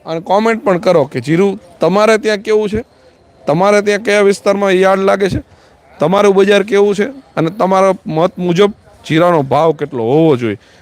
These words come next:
જેથી કરીને ખેડૂતોને પોસાય. આપણે હળવદ માર્કેટિંગ યાર્ડથી જીરાની હરાજી લાઈવ બતાવી હતી. સાથે જ મેં કહ્યું એમ નવું અને જૂનું જીરું બે વેચાય છે.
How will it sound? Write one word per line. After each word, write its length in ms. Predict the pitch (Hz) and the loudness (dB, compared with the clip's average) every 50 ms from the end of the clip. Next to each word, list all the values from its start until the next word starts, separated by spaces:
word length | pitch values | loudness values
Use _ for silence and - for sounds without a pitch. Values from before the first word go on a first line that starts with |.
| _ _ | _ _
જેથી 240 | - 156 170 - 196 | -4 -2 -2 -2 -2
કરીને 260 | 190 175 175 165 156 | -2 -2 -2 -2 -6
ખેડૂતોને 520 | 143 - 165 165 175 170 180 170 156 147 139 - | -4 -4 -2 -2 -2 -2 -4 -6 -6 -6 -6 -4
પોસાય. 400 | - 185 208 185 - 165 127 104 - - - - - - _ | -2 -2 0 0 0 0 0 -2 -4 -10 -18 -20 -20 -16 _
આપણે 220 | - - 151 170 151 | -4 -2 0 2 2
હળવદ 300 | 113 110 147 160 190 185 180 | 2 2 4 2 2 2 2
માર્કેટિંગ 400 | 175 180 175 - 175 170 175 175 | 0 0 0 -2 -6 -6 -4 -2
યાર્ડથી 340 | 170 170 170 170 165 - 190 | 0 -2 -2 -2 -4 -10 -12
જીરાની 460 | 165 139 147 151 165 165 165 160 151 | -10 -8 -2 0 0 0 2 0 0
હરાજી 300 | 147 147 156 156 151 151 | 0 2 2 0 0 0
લાઈવ 240 | 139 135 143 147 147 | -2 0 0 0 0
બતાવી 360 | 139 139 139 - 151 147 156 | 0 -2 -2 -2 0 0 0
હતી. 200 | 165 180 180 247 - - - - - - | -2 -4 -8 -8 -10 -14 -20 -20 -20 -20
સાથે 360 | - - - 147 160 - 185 175 | -8 -4 -2 -2 0 0 -2 -2
જ 40 | |
મેં 220 | 160 160 160 160 156 | -2 -2 -2 -2 0
કહ્યું 300 | - 165 160 165 160 139 | 0 2 2 2 2 2
એમ 80 | 127 123 123 | 2 0 0
નવું 300 | 139 156 175 196 202 175 | 2 2 2 2 2 0
અને 140 | 165 160 151 | 0 0 -2
જૂનું 300 | 131 131 151 165 175 160 | -2 -2 -2 -2 -2 -2
જીરું 280 | 139 143 160 151 139 139 | -2 -2 -2 -2 -2 0
બે 160 | 151 156 147 | 0 0 2
વેચાય 360 | 135 131 135 - - 117 101 | 2 0 0 0 -2 -2 -4
છે. 140 | 87 - - | -4 -8 -16